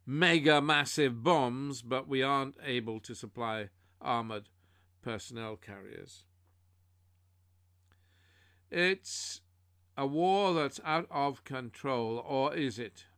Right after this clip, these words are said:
Perhaps it's a delight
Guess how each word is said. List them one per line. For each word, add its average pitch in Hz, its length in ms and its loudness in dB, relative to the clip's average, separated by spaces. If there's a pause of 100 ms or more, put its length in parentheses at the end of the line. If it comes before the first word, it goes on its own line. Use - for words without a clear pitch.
(2000)
Perhaps 147 440 -4
it's - 440 -14 (1700)
a 127 80 -6
delight 127 680 -6